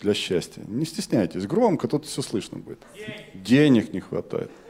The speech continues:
Вы пришли по адресу просто, да. Это, это то место, где действительно можно нормально <laughs> заработать. В следующий раз привезите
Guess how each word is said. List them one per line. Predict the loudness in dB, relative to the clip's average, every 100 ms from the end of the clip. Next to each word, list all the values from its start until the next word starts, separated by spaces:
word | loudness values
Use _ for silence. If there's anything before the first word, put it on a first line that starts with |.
| 0
Вы | 4
пришли | 6 6 6
по | 6 6
адресу | 6 6 4 2
просто, | 4 4 4 2
да. | 6 6
Это, | 6 2 0
это | 2 4 4 2 -8 4
то | 6
место, | 8 8 6 4
где | 6 6
действительно | 6 4 6 6
можно | 6 6 6
нормально | 6 6 8 6 8
<laughs> |
заработать. | 6 6 6 6 6 4 0 -2 -2 -2 -2 -4 -4 -4 -6 -6 -8
В |
следующий | 0 2 4 6
раз | 6 4
привезите | 2 2 4 2 2 2